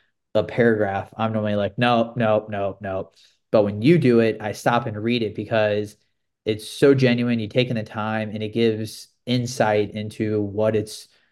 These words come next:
you know, what it's really like to do what I feel like all of us who are listening or follow you on social, like, kind of dream to say, like, "God, that would be absolutely incredible to have that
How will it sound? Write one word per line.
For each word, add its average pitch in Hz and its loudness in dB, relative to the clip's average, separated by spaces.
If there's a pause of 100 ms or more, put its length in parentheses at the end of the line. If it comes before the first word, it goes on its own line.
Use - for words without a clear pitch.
(120)
you 107 -4
know, 101 2
what 110 6
it's 107 -2
really 104 0
like 98 -8
to 107 -8
do 98 -6 (320)
what 113 -2 (360)
I 113 -2
feel 110 -2
like 104 -2
all 107 2
of 104 0
us 104 -4
who 104 -4 (420)
are 98 2
listening 107 -2
or 95 -4
follow 104 0
you 104 0
on 104 -4
social, 120 0
like, 101 -8
kind 123 -2
of 123 -2
dream 117 -4
to 107 -6
say, 110 -8
like, 101 -10
"God, 110 -4
that 113 -2
would 117 0
be 110 -4 (420)
absolutely 110 -2 (280)
incredible 107 0
to 101 0
have 98 -4
that 98 -8